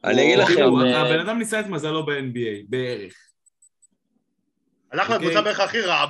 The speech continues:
Speaker 4: בשבילו בקטע הזה.
Speaker 3: פיניקס, שיש לה את, עליה את קללת לונדרי שם, כן.
Speaker 1: אני
Speaker 3: אה,
Speaker 1: אגיד, אני אגיד לכם, אני חושב שאם, אה, מכבי רוצים עכשיו ולחשוב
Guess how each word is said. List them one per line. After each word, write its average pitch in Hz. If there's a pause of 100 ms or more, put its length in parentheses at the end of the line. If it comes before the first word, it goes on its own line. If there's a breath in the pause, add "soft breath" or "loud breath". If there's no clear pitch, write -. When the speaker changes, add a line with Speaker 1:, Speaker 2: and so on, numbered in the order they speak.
(160)
Speaker 4:
בשבילו 120
בקטע 110
הזה. - (1400)
Speaker 3:
פיניקס, 147
שיש 127
לה 131
את, 127
עליה 131
את 123
קללת 123
לונדרי 120
שם, 101 (180)
כן. 104 (1600 soft breath)
Speaker 1:
אני 120
Speaker 3:
אה, 185
Speaker 1:
אגיד, 202 (160)
אני 147
אגיד 196
לכם, 190
אני 185
חושב 202
שאם, 190
אה, 170
מכבי 160
רוצים 147
עכשיו 135
ולחשוב 110